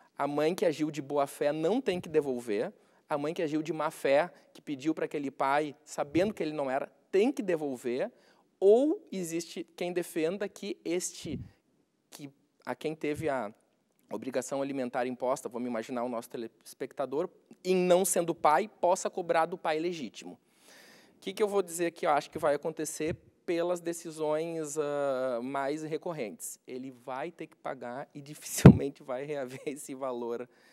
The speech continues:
de volta, a não ser que ele prove que houve má fé da mãe,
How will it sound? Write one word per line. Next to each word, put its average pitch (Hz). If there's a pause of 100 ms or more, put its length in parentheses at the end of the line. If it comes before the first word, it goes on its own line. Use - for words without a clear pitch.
(240)
de 131
volta, 113 (120)
a 170
não 214
ser 185
que -
ele 175
prove 151
que 151
houve 139
má 151
fé 151
da 175
mãe, 110